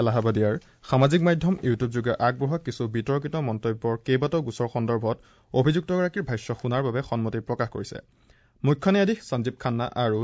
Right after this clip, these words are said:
ন্যায়াধীশ সঞ্জয় কুমাৰ বিচাৰপীঠে এলাহাবাদিয়াৰ অধিবক্তাই দাখিল কৰা প্ৰতিবেদনসমূহ কিছুদিনৰ ভিতৰতে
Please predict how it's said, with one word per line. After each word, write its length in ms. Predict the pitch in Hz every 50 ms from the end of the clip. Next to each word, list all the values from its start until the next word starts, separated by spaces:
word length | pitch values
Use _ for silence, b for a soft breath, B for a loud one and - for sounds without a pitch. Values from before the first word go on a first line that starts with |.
| 123
ন্যায়াধীশ 300 | 123 135 143 147 180 190 - -
সঞ্জয় 260 | 123 113 107 117 117 -
কুমাৰ 220 | 117 113 113 113 117 b b b b b b b
বিচাৰপীঠে 500 | 127 127 - 156 - - 120 - 120 117 123 b b b b b b b
এলাহাবাদিয়াৰ 540 | - 131 139 147 175 170 185 185 196 185 - 117
অধিবক্তাই 420 | 123 113 113 113 - 117 113 107
দাখিল 200 | 110 - - 143 139 160
কৰা 100 | 165 160 -
প্ৰতিবেদনসমূহ 640 | 113 110 110 107 107 107 107 - - 120 131 160 - -
কিছুদিনৰ 400 | 117 - 117 113 110 113 107 104
ভিতৰতে 300 | 117 110 131 139 143 175